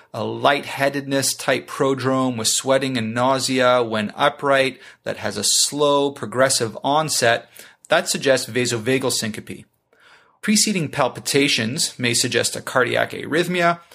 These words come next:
while preceding or accompanying dyspnea may suggest a pulmonary embolism or cardiac tamponade. Syncope associated with a sudden headache suggests a subarachnoid hemorrhage,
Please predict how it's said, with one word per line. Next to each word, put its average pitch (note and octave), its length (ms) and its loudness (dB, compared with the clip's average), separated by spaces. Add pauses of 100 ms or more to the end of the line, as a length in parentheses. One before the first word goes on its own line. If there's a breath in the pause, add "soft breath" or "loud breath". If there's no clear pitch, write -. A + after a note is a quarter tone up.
(140 loud breath)
while B2+ 200 4
preceding D3+ 640 -2
or A#2 180 0
accompanying A2+ 640 -2
dyspnea B2 720 2 (220 loud breath)
may C#3 140 -2
suggest A#2+ 440 0
a A#2+ 60 -4
pulmonary A2+ 460 0
embolism D3 800 2
or A2+ 360 2
cardiac A#2 540 0
tamponade. E3 560 -2 (1600 soft breath)
Syncope G#3+ 400 0
associated C#3+ 680 2
with A#2+ 180 -4
a B2+ 60 -2
sudden B2+ 360 2
headache G3 520 0 (180 loud breath)
suggests B2 380 -2
a - 180 2
subarachnoid A#2+ 640 0
hemorrhage, F3+ 560 0